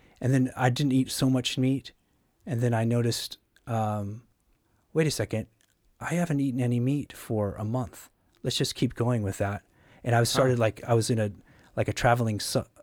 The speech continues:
Speaker 1: summer camp. We would go, we would, there were five of us in a van, and we would go to different places and put on summer camp programs for a week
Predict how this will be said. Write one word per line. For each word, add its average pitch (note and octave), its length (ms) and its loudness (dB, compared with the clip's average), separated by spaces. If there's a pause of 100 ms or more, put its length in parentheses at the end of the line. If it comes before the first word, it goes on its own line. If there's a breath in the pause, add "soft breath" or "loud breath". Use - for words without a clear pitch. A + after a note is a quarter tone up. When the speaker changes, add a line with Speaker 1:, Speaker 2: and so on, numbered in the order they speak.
(100)
Speaker 1:
summer C#3+ 320 0
camp. F3+ 400 -6
We A#2 120 0
would G#2+ 160 -2
go, A#2 340 2
we A2+ 140 0
would, G#2+ 200 -4 (540 soft breath)
there - 80 0
were G#2+ 40 2
five B2 260 4
of A#2+ 100 0
us A#2 200 0
in A2 80 0
a G2+ 60 0
van, A2+ 360 0
and A#2+ 60 -4
we G#2 100 -2
would G#2 100 -6
go A2+ 160 2
to G#2+ 100 -2
different G#2+ 300 -4
places - 540 -6 (640 soft breath)
and G2+ 340 -4
put A#2 140 0
on G#2+ 160 0
summer A#2 240 0
camp B2+ 200 -4
programs B2+ 360 0
for - 160 -2
a B2 40 2
week C3 360 -4